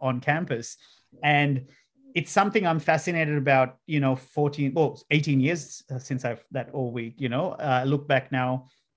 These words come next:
and the fundamental difference between my desperation to wanting to fit in versus really wanting to belong.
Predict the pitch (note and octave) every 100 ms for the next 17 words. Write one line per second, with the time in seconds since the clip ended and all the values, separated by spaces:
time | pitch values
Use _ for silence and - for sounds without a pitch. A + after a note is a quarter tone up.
0 | - D3 C#3 C#3 C3 - - - - F#3
1 | G3+ F#3+ F#3 E3 C#3+ D3+ D3+ E3 C#3 C#3
2 | C#3 D3+ C#3+ C#3 C#3 C3+ _ _ _ C#3+
3 | D3 D3 C3+ D#3+ D#3 D#3 D3+ D3+ D#3 C#3+
4 | D3 C3 C#3+ D3 C#3 - D#3 D3 D#3+ F#3
5 | G#3+ - D3 C#3+ C#3 A#2+ C3 C#3 C3+ C3+
6 | C3 C3 B2 B2 A#2+ A2 G#2+